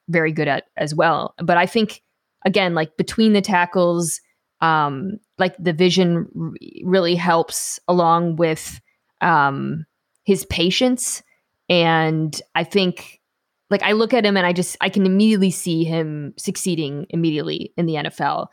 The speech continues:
Whereas with, with Walker, it's more of the power game, right? Like, just the ability to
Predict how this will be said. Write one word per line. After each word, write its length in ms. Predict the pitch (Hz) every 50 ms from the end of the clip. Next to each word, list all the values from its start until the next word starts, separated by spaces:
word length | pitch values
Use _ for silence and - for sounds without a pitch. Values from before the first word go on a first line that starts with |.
| _ _ _ _
Whereas 260 | - 202 202 180 -
with, 100 | 214 196
with 220 | 208 208 262 254 214
Walker, 600 | 233 262 294 453 480 - - 190 185 185 165 - -
it's 500 | 196 196 190 - - - - - - -
more 240 | - 190 196 196 180
of 120 | 175 165 156
the 60 | 151
power 440 | - 214 240 240 226 202 170 160 156
game, 500 | 160 160 147 143 139 139 139 - 170 180
right? 320 | - 170 165 170 185 180
Like, 400 | - 160 160 156 151 - - - _ _ _ _ _ _ _ _ _ -
just 460 | - 180 - - - - - - - _ _ _ _ _ _ _ _ _ _ _ _ _ _ _ _ _ _ _ _ _ _ - 180
the 100 | 180 185
ability 560 | 175 151 147 202 208 208 208 196 180 170 165
to 460 | 156 - - 170 156 156 156 151 151